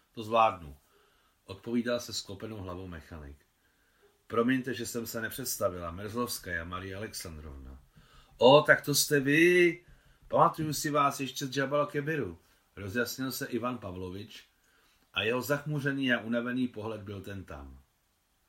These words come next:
Obličej se mu vyhladil, omládl,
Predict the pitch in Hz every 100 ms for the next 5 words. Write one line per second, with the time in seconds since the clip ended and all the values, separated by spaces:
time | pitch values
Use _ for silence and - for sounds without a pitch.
0 | _ _ _ _ _ _ - 117 139 123
1 | 131 117 107 90 82 82 95 92 98 98
2 | 101 98 _ _ _ 95 98 101 104 95
3 | 101 98 95